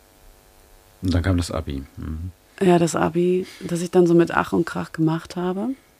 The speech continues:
Speaker 2: Ähm, und das dritte Album, da würde ich wahrscheinlich dann doch mal pu-, Bezug nehmend auf Columbia, ähm, Random Access Memory von Daft Punk,
Speaker 1: Mhm.
Speaker 2: ähm, das ich, äh,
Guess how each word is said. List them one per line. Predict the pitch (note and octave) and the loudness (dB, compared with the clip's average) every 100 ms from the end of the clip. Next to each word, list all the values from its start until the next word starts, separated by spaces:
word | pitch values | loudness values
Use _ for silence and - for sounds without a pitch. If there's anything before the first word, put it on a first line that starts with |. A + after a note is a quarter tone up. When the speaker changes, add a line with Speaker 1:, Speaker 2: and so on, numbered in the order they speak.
| _ - - - - - - | _ -20 -20 -20 -20 -20 2
Speaker 2:
Ähm, | F3 E3+ E3+ E3+ | 6 8 8 6
und | - E3+ | 2 0
das | F3+ D#3+ - - - - - - - | -2 -6 -12 -18 -20 -20 -20 -20 -6
dritte | E3+ F#3+ G3+ | -2 2 4
Album, | F3+ F#3 F#3 F3+ | 6 6 6 6
da | E3+ | 4
würde | D#3+ F3+ | 2 -4
ich | - | -2
wahrscheinlich | F3 - E3+ F3 E3+ - - - _ _ _ | -4 2 4 4 2 -6 -16 -20 _ _ _
dann | - E3+ | 0 0
doch | F3 - | 0 2
mal | F#3+ F3 | 4 4
pu-, | - G3+ | 0 -8
Bezug | E3+ F3+ - G#3 F#3 | -6 -8 -6 -2 4
nehmend | F3 F3 E3+ | 6 6 2
auf | - - - | -4 -4 -6
Columbia, | E3+ D#3 E3 G3+ F#3+ F#3 F#3 - | -2 2 2 4 6 6 6 2
ähm, | F#3 E3+ E3+ E3+ E3+ - - - - - - _ _ E3+ | 2 4 4 2 -2 -10 -20 -20 -20 -20 -20 _ _ 0
Random | E3 F3+ F3 E3+ | 6 8 8 6
Access | F3+ - F3+ - | 4 0 -4 4
Memory | F3 F3+ E3+ E3 | 6 8 8 6
von | D#3+ E3+ D3+ | 4 2 4
Daft | E3 F3 | 2 0
Punk, | - D3 C#3+ D3+ - | -4 -2 2 2 0
Speaker 1:
Mhm. | D#3 F#3 G2 - | -10 -12 -12 -2
Speaker 2:
ähm, | D#3+ D#3 D3+ | 0 2 2
das | D#3+ - | 0 -4
ich, | D3+ - | -8 -6
äh, | F3 E3 D#3+ | -2 0 -2